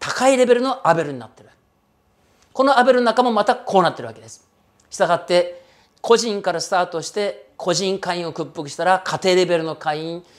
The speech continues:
民族レベルのカイン、国家レベルのカイン、世界レベルのカイン、天中レベルのカインと、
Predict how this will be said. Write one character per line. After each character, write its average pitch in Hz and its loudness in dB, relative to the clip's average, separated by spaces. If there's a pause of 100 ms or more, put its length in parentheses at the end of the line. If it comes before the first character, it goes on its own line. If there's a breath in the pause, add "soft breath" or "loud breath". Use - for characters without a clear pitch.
(160 soft breath)
民 180 2
族 180 2
レ 170 4
ベ 165 2
ル 165 -2
の 160 -6
カ 160 -8
イ 160 -8
ン、 156 -16 (200 soft breath)
国 190 2
家 240 4
レ 226 4
ベ 214 0
ル 196 -6
の 170 -6
カ 147 -4
イ 135 -6
ン、 117 -12
世 - -8
界 254 4
レ 240 0 (480)
ベ 151 2
ル 139 -6
の 131 -10
カ 135 -6
イ 120 -8
ン、 113 -16 (280 loud breath)
天 285 6
中 262 0
レ 226 6
ベ 208 4
ル 180 0
の 151 -8
カ 139 -10
イ 120 -10
ン 110 -14
と、 - -20